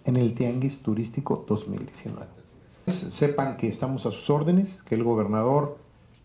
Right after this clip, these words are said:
es el más interesado en la consolidación de ustedes,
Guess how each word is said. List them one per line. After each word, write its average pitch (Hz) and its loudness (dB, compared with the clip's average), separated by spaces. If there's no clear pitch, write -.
es 123 0
el 135 2
más 131 -2
interesado 127 0
en 110 0
la 107 0
consolidación 113 -2
de 120 -2
ustedes, 123 -2